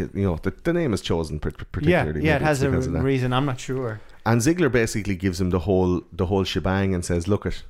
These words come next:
Speaker 1: these are fucking dangerous people. Like, you, you made a show of me. That
Speaker 2: Yeah.
Speaker 1: fucking Nightingale guy made a show of me. Like, come
Speaker 2: Yeah,
Speaker 1: on, man. You
Speaker 2: that
Speaker 1: can't
Speaker 2: prick.
Speaker 1: be, yeah, that prick Nightingale. Like, you can't, you prick piano player.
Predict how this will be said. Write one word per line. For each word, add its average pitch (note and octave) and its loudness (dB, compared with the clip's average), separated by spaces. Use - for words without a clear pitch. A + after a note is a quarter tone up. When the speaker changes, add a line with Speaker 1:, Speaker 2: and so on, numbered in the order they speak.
Speaker 1:
these F#2 -2
are - -4
fucking F2 -6
dangerous E2 -2
people. F#2+ -2
Like, E2 -2
you, E2 -2
you F#2 -4
made F#2+ -2
a D#2+ -8
show A2+ 0
of G#2+ 2
me. G#2 0
That F2+ 0
Speaker 2:
Yeah. A#2+ -4
Speaker 1:
fucking G2 2
Nightingale G2 2
guy G2 0
made F#2+ 0
a F2 -6
show F#2+ -2
of F#2+ -2
me. F#2 0
Like, F2 -2
come A2 0
Speaker 2:
Yeah, E2+ 2
Speaker 1:
on, D#2+ -2
man. D#2+ -4
You D#2 -6
Speaker 2:
that A#2 -6
Speaker 1:
can't A2+ 2
Speaker 2:
prick. B2+ -2
Speaker 1:
be, F#2 -4
yeah, G2 -2
that G2 0
prick - 0
Nightingale. F#2+ 0
Like, G#2+ -2
you G#2+ -4
can't, A#2 2
you G2 0
prick - -4
piano B2+ 2
player. G2+ 4